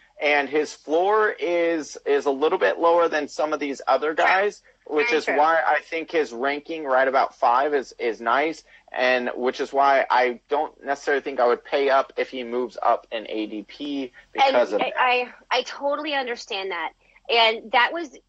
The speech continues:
Speaker 2: something I had to struggle with when I was looking at these numbers, 'cause I'm kinda like, "Meh."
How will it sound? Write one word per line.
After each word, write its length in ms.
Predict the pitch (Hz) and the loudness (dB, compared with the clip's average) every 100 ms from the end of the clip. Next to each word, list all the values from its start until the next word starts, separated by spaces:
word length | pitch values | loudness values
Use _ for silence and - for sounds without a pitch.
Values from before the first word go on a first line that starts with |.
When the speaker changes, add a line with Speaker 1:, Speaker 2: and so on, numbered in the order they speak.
| _ _ _ _ _ 466 - - - _ | _ _ _ _ _ -20 -20 -20 -20 _
Speaker 2:
something 360 | - 320 370 | -6 -2 0
I 100 | 330 | 2
had 180 | 311 285 | 2 -2
to 60 | 254 | -4
struggle 300 | - 214 240 | -4 -2 -2
with 160 | 262 | -2
when 140 | 269 240 | -4 -4
I 80 | |
was 160 | 240 240 | -4 -4
looking 260 | 254 262 240 | -6 -4 -4
at 100 | 247 | -6
these 180 | 240 | -8
numbers, 360 | 262 240 254 247 | -6 0 0 0
'cause 140 | 247 226 | -2 -2
I'm 160 | 220 | -2
kinda 160 | 220 226 | -2 -2
like, 140 | 208 | 0
"Meh." 220 | - 285 | 2 0